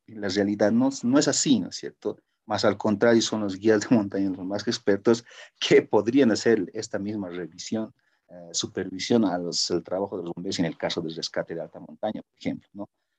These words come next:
Y así han habido, por ejemplo, con los guías, eh, clásicos, con los guías de trekking y diferentes, eh, otro tipo de prestadores. Entonces, lamentablemente no se ha llegado a un buen puerto en ese sentido, se han quedado las gestiones ahí.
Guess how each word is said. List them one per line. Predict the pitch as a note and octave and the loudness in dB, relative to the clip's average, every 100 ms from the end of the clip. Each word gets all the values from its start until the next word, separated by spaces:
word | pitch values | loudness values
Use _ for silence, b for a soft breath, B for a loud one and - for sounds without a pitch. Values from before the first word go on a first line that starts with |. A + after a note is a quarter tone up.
| _ | _
Y | B2+ | 6
así | B2 E3+ | 8 8
han | F3 | 8
habido, | E3 G3 D3+ | 8 8 6
por | G#2+ | 2
ejemplo, | A2+ G#2 | -2 -6
con | - G2 | -8 -8
los | F#2 F#2 | -8 -8
guías, | G#2+ A2 G2 A2 | 4 6 6 4
eh, | F#2 - | 2 4
clásicos, | A2+ A#2 A#2+ A2+ G#2+ | 4 4 2 -2 -4
con | - F2 | -4 -8
los | E2+ | -8
guías | F#2+ G2 | -2 -2
de | F#2 | -2
trekking | - G2 - _ _ _ _ _ _ - | -4 -8 -8 _ _ _ _ _ _ -12
y | G#2 F2 | -10 -8
diferentes, | E2+ - E2 G2+ A2 - D#2+ - - | -10 -16 -6 -2 -2 -2 -6 -4 -4
eh, | E2 - _ _ _ | -4 -6 _ _ _
otro | A2 G2+ - | -6 -4 -6
tipo | - F#2+ F2+ | -8 -10 -10
de | F2 | -10
prestadores. | _ - E2+ F2 A2 - | _ -6 -2 2 2 0
Entonces, | A2+ - F2 F2 F#2 - _ _ _ _ | -6 -10 -8 -4 -4 -6 _ _ _ _
lamentablemente | - G2+ G#2+ A#2+ B2 A#2+ A#2 A2 | 2 4 6 8 10 10 8 6
no | G#2+ B2 | 6 6
se | B2 B2+ | 6 6
ha | |
llegado | A2+ A2 A2 A2 | 6 6 6 6
a | G#2+ | 4
un | G#2+ | 0
buen | G#2 G#2+ - - | -4 -8 -10 -10
puerto | G#2+ G#2 G#2+ | -8 -2 0
en | G2+ | 2
ese | G2+ G2+ | 0 -2
sentido, | G2+ F#2 G#2+ A2+ A2+ | -2 -2 2 4 4
se | - | 4
han | G2 | 2
quedado | F#2+ G2 G#2 A2 | 0 2 6 6
las | G#2+ - | 4 0
gestiones | A2+ - A2+ A2+ A2 | -2 0 -2 -2 -2
ahí. | G#2+ A#2 | 0 0